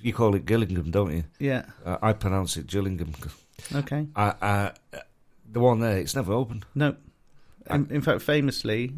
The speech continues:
Speaker 2: um, it, it was renamed, wasn't it, on one of the groups as A F C,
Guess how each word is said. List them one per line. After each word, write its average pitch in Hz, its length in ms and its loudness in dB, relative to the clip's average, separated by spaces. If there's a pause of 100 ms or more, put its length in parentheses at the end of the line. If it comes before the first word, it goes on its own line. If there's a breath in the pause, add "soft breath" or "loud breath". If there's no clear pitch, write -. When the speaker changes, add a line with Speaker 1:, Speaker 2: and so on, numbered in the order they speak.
(160)
Speaker 2:
um, 120 400 -4 (220)
it, - 100 -16 (100)
it 135 140 -4
was 127 140 -6
renamed, 131 500 2
wasn't 127 260 -2
it, - 120 -8 (240)
on 117 480 -2 (160)
one 123 220 -2
of 107 100 -6
the 117 80 -6
groups 120 360 -2
as 113 260 -4
A 147 180 2
F - 180 -4
C, 107 420 -4